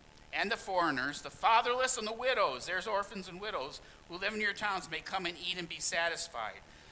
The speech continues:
so that the Lord your God may bless you in all the work of your hands." So in, in the Old Testament Israel, God says, "I'll bless you if you take care of these things."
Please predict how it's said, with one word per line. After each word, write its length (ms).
so 280
that 180
the 80
Lord 320
your 100
God 280
may 120
bless 420
you 120
in 60
all 160
the 80
work 240
of 100
your 120
hands." 680
So 220
in, 200
in 100
the 100
Old 180
Testament 480
Israel, 400
God 240
says, 160
"I'll 120
bless 400
you 220
if 280
you 400
take 260
care 580
of 280
these 200
things." 540